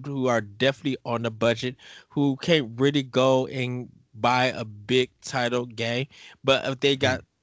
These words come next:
Speaker 1: they'll have a good library of third, first, and indie. Um, and definitely with Major Nelson announcing games that's coming to it and stuff, um,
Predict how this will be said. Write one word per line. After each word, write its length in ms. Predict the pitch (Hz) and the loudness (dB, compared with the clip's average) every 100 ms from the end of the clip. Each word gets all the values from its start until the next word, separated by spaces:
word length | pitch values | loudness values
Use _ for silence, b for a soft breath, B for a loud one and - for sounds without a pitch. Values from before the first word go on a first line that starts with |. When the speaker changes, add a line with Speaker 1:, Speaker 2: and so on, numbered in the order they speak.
| - | -2
Speaker 1:
they'll 180 | 131 135 | 0 2
have 220 | 143 131 | 0 -2
a 60 | 120 | -2
good 280 | 117 131 | 0 0
library 600 | 120 123 127 123 127 120 | 2 0 0 2 0 2
of 260 | 113 117 117 _ | 0 -4 -6 _
third, 460 | 120 123 127 123 - | 2 4 6 4 0
first, 460 | - 127 120 120 | -4 0 0 -2
and 160 | 107 98 - | -12 -12 -4
indie. 520 | 123 127 127 123 123 B B B - | -2 0 0 -2 -6 B B B -4
Um, 420 | 113 113 110 110 | 0 0 0 -2
and 140 | 110 | -4
definitely 360 | 117 139 - 127 | 2 2 2 -4
with 180 | 123 117 | -2 -2
Major 280 | 120 117 120 | -4 -6 -4
Nelson 560 | 113 127 127 131 117 | 0 0 0 -2 -2
announcing 580 | 113 117 110 123 131 117 | -2 -2 0 0 -2 -4
games 380 | 113 113 117 120 | 0 0 0 -4
that's 180 | 113 - | -8 -8
coming 320 | - 120 120 | -2 0 0
to 300 | - 120 117 | -4 -2 -2
it 140 | 117 - | -4 -4
and 120 | 110 | -8
stuff, 360 | - 113 110 117 B B 120 | -4 -2 -2 -4 B B -2
um, 360 | 110 107 107 | 0 0 -4